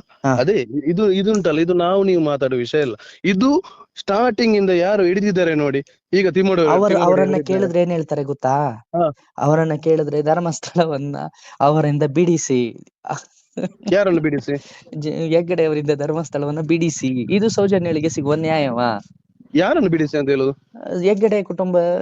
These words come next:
Speaker 1: ವೀರೇಂದ್ರ ಹೆಗ್ಗಡೆ ಅವರಿಂದ ಧರ್ಮಸ್ಥಳವನ್ನ ಬಿಡಿಸಿ ಅಂತಾರೆ.
Speaker 2: ನೋಡಿ, ಒಂದು
Speaker 1: ಇದು
Speaker 2: ವಿಷಯ ಹೇಳ್ಬೇಕಾ?
Speaker 1: ಸೌಜನ್ಯಳಿಗೆ ಕೇಳುವ
Speaker 2: ಅಲ್ಲ, ಅಲ್ಲ.
Speaker 1: ನ್ಯಾಯನಾ?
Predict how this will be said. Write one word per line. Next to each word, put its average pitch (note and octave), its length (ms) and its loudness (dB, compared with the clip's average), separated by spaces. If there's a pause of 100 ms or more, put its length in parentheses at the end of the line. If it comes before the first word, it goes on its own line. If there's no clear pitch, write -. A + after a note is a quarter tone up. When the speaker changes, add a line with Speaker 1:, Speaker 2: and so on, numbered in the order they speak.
(120)
Speaker 1:
ವೀರೇಂದ್ರ G3+ 360 0
ಹೆಗ್ಗಡೆ F3+ 240 2
ಅವರಿಂದ E3+ 260 0
ಧರ್ಮಸ್ಥಳವನ್ನ F3+ 680 -2
ಬಿಡಿಸಿ G3 400 0
ಅಂತಾರೆ. - 460 -8
Speaker 2:
ನೋಡಿ, A2 360 -6 (680)
ಒಂದು C3+ 120 4
Speaker 1:
ಇದು E3 80 4
Speaker 2:
ವಿಷಯ A3+ 180 2
ಹೇಳ್ಬೇಕಾ? - 80 6
Speaker 1:
ಸೌಜನ್ಯಳಿಗೆ G3+ 480 0
ಕೇಳುವ F3 320 0
Speaker 2:
ಅಲ್ಲ, F3+ 160 0
ಅಲ್ಲ. D#3 80 2
Speaker 1:
ನ್ಯಾಯನಾ? C3 340 -2